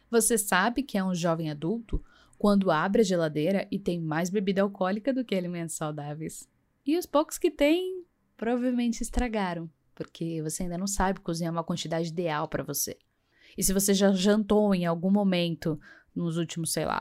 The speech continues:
dois anos, miojo com nuggets, ou tentou gourmetizar essa iguaria de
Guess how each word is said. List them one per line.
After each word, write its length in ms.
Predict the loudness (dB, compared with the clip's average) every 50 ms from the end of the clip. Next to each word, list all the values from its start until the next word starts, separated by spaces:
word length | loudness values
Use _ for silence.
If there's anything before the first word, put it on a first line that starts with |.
| -6 -4 -2
dois 360 | 0 0 0 0 -2 0 2
anos, 560 | 4 4 4 4 2 0 0 0 0 0 -2 -2 -6 _ _ -8
miojo 640 | -4 0 2 4 4 4 4 4 2 0 -2 -4 -4
com 320 | -2 -2 -2 0 0 -2
nuggets, 580 | -2 -2 -2 -2 0 0 0 -2 -2 -4 -8 -8 -10 _ _ -2
ou 300 | 0 2 2 0 -2 -4
tentou 440 | -4 -4 -4 -2 -2 -2 -2 -2
gourmetizar 800 | -2 0 2 2 4 4 4 2 2 0 -4 -4 -2 -2 -2 -2
essa 200 | -2 -2 -2 -4
iguaria 400 | -2 -2 -2 -2 0 0 -2 -2
de 180 | -2 -4 -4